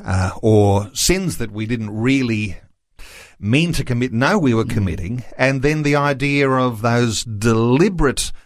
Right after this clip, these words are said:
Speaker 1: sins that, that almost, uh, you know, uh, give God the,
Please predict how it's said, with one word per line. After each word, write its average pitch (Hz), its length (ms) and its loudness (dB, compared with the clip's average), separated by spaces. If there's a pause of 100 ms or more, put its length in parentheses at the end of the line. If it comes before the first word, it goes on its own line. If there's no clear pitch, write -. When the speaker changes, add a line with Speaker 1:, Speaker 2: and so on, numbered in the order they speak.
(100)
Speaker 1:
sins - 880 -2
that, 107 560 -2 (280)
that 110 320 0
almost, 127 600 2 (320)
uh, 101 600 2 (220)
you 113 140 -6
know, 104 220 -2 (120)
uh, 92 220 -12 (200)
give 110 260 0
God 113 300 2
the, 95 160 -2